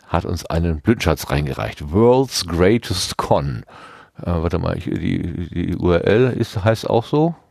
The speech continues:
Hm. Genau. World Greatest Con, alles zusammen ein Wort, Punkt fireside Punkt F M slash Episodes. Aber alles auch in den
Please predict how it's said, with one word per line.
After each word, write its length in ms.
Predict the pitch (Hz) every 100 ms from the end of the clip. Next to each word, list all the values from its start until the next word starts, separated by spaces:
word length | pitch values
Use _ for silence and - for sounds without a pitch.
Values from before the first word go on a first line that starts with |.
| _
Hm. 720 | 123 123 127 123 131 123 131 127 _ _ - - _ _ _ -
Genau. 280 | 196 92 - - -
World 440 | 101 135 202 -
Greatest 600 | 107 113 156 - 110 -
Con, 300 | - 131 156
alles 340 | - 127 131 -
zusammen 380 | 123 104 117 -
ein 240 | 82 82
Wort, 360 | 85 127 139 -
Punkt 320 | - 156 160
fireside 880 | - - 135 147 135 - 123 123 123
Punkt 320 | - 113 110 -
F 240 | 92 -
M 380 | - 90 98 104 - - - - _
slash 400 | - - 90 -
Episodes. 800 | - 90 80 69 73 73 - - - _ _ _ _ _ -
Aber 420 | 107 101 90 - -
alles 360 | 90 82 - - -
auch 140 | 78
in 100 | -
den 260 | 73 69 65